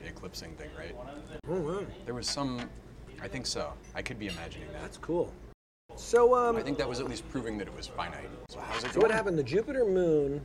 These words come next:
Speaker 2: got eclipsed.
Speaker 1: I don't remember.
Speaker 2: No.
Speaker 1: I don't remember. I should look in it.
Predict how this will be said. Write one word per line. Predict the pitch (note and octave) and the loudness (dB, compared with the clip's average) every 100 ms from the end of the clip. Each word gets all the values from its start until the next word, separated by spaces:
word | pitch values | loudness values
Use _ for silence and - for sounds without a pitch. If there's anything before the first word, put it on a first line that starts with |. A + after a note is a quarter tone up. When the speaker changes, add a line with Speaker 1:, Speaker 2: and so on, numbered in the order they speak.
| - | -8
Speaker 2:
got | - D3+ | -2 0
eclipsed. | C3+ - F#3 F3 - - - | 0 2 0 0 -6 -14 -8
Speaker 1:
I | F3+ | -4
don't | A#3+ G#3 | -2 0
remember. | E3 G3+ A3 B2+ - - - | 0 0 0 -2 -4 -10 -6
Speaker 2:
No. | C#3 C#3 B2 - - - | -2 0 -2 -6 -10 -2
Speaker 1:
I | D#3 | 0
don't | F3+ G3 | 0 0
remember. | C3+ F#3 D#3+ | 0 0 0
I | G#2+ | 0
should | - C#3 | -2 -2
look | C#3+ | 0
in | C#3+ | 0
it. | D3 | -2